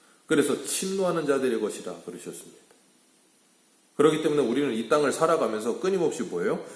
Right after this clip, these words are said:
그 땅을 살아가는 거예요. 그리고 그 땅을 사는 겁니다. 어떻게 사요? 이 땅에서 믿음으로 살아가는 거예요. 내가 믿음 생활을 하기 위해 이 땅이 하나님의 나라의 훈련장인 줄 알고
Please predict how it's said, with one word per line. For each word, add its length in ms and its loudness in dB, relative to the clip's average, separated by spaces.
그 220 0
땅을 280 2
살아가는 540 -2
거예요. 180 -12
그리고 280 4
그 140 -2
땅을 240 2
사는 340 -2
겁니다. 360 -8
어떻게 400 -4
사요? 400 -4
이 160 0
땅에서 360 2
믿음으로 440 0
살아가는 540 -6
거예요. 160 -20
내가 280 6
믿음 320 2
생활을 400 2
하기 240 0
위해 360 0
이 200 0
땅이 240 4
하나님의 540 2
나라의 280 4
훈련장인 640 0
줄 140 -6
알고 480 -4